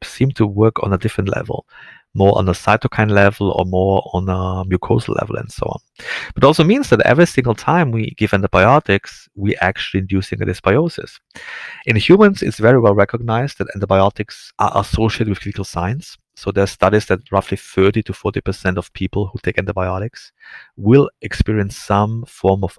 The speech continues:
antibiotic-associated adverse effects. Could be vomiting,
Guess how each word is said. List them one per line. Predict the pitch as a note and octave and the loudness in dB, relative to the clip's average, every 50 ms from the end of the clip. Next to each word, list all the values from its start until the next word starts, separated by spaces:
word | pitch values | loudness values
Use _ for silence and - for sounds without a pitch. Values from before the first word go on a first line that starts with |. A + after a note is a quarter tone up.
| _ - - | _ -8 -6
antibiotic-associated | G2+ G#2+ - - - F#2+ F2+ F2+ F2+ G2 - - - - F2 - - - E2+ F2 F2+ - - F#2 - - | -6 -4 -4 -4 -2 0 0 2 2 0 -2 -4 -10 -12 -12 -12 -8 -6 -4 -4 -4 -4 -6 -8 -10 -10
adverse | - - - F#2+ F#2+ F#2+ - - | -16 -10 -4 -2 -2 -2 -2 -6
effects. | - - - - - - - - - - _ _ _ _ _ - | -12 -12 -12 -16 -16 -16 -20 -20 -20 -20 _ _ _ _ _ -8
Could | - G2 | -6 -4
be | F2+ | -2
vomiting, | E2+ F#2+ G2+ G#2+ A2+ A2 G#2 - - G#2+ G#2 G#2+ G#2+ | 0 2 2 2 4 2 0 0 -2 -2 -2 -4 -6